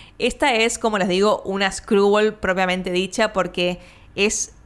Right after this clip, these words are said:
mucho más graciosa de lo que es romántica. Eh, básicamente una, tiene una premisa súper absurda, que también es como algo,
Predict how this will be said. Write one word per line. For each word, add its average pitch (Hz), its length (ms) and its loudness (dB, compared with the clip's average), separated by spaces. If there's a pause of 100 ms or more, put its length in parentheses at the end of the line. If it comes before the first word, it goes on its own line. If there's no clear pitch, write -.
(360)
mucho 262 400 0
más 240 160 0
graciosa 214 760 0
de 240 80 2
lo 190 140 2
que 170 140 2
es 226 120 -2
romántica. 196 840 0 (400)
Eh, 175 340 2
básicamente 190 500 -2
una, 196 220 -2
tiene 190 180 -2
una 202 120 0
premisa 175 560 -2 (140)
súper 196 360 0
absurda, 214 680 0
que 208 100 -4
también 165 280 -2
es 190 100 -4
como 175 280 -2
algo, 180 460 2